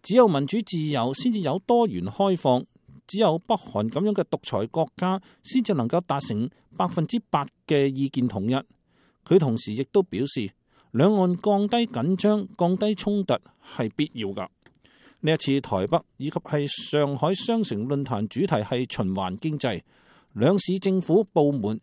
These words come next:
響十二月二十號仲簽署咗三項嘅合作備忘錄，分別係關於青少年運動員培養交流、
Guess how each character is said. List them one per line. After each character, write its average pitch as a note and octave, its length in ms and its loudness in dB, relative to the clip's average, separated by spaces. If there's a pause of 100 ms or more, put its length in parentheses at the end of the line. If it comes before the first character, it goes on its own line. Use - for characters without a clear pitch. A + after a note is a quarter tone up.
(140)
響 A3 360 0
十 - 280 -6
二 - 80 -8
月 D3 280 -2
二 D3+ 160 -6
十 D3+ 80 -2
號 C#3+ 200 2
仲 D3+ 240 -2
簽 A3+ 200 0
署 E3+ 120 0
咗 D#3 360 0 (380)
三 G#3+ 220 0
項 B2+ 200 0
嘅 C3+ 200 0
合 - 200 -4
作 C3 200 -2
備 A#2 180 2
忘 E2+ 220 -2
錄， B2 160 0 (360)
分 F3+ 220 0
別 C3+ 80 0
係 B2 180 0
關 F3 220 -2
於 E3+ 160 -2
青 F#3+ 260 0
少 D#3 200 -2
年 G2+ 200 -2
運 A#2+ 200 -2
動 B2 180 0
員 G#2 180 -2
培 G#2 280 -4
養 A2+ 240 -2
交 D#3 180 0
流、 G2 240 -6